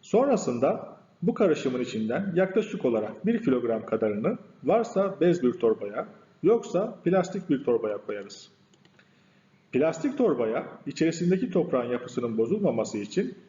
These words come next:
birkaç tane havalandırma deliği açarız. Böylelikle toprağın hava almasını sağlayarak nemlenmesini engellemiş oluruz.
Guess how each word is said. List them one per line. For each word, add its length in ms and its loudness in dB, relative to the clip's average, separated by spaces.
birkaç 360 0
tane 280 -2
havalandırma 680 0
deliği 260 0
açarız. 460 -10
Böylelikle 840 0
toprağın 400 0
hava 240 0
almasını 340 -4
sağlayarak 800 0
nemlenmesini 720 0
engellemiş 640 -2
oluruz. 400 -8